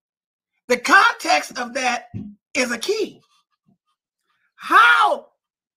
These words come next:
what causes God to supply all of my needs? My kingdom access. The key here was that the Philippian church was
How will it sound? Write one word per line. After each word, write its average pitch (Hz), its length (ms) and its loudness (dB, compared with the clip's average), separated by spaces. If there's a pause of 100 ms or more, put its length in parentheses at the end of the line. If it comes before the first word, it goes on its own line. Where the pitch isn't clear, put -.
what 349 380 0
causes 302 480 2
God 240 580 0 (240)
to 269 80 -12
supply 285 480 -2 (100)
all 302 240 0
of 277 80 -4
my 262 220 -4
needs? 427 760 -12 (760)
My 190 280 -8
kingdom 277 760 -10 (400)
access. - 640 -18 (580)
The 190 100 -10
key 349 400 -8
here 294 480 -8 (200)
was 196 220 -14
that 240 300 -8 (140)
the 208 80 -16
Philippian 262 680 -14
church - 720 -8 (580)
was 247 480 -2